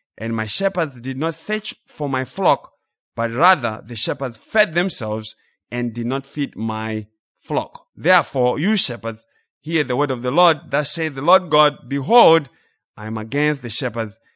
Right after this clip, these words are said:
and I'll demand my sheep from them and make them cease from feeding sheep." So the shepherds will not feed themselves anymore, but I will deliver my flock from their mouth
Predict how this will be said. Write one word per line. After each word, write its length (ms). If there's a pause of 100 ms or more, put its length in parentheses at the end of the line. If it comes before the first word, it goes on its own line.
(180)
and 160
I'll 100
demand 540
my 160
sheep 380
from 260
them 320 (340)
and 220
make 220
them 160
cease 480
from 200
feeding 380
sheep." 340 (540)
So 180
the 120
shepherds 500 (340)
will 160
not 200
feed 260
themselves 560
anymore, 720 (420)
but 300
I 100
will 100
deliver 460
my 140
flock 400
from 320
their 120
mouth 460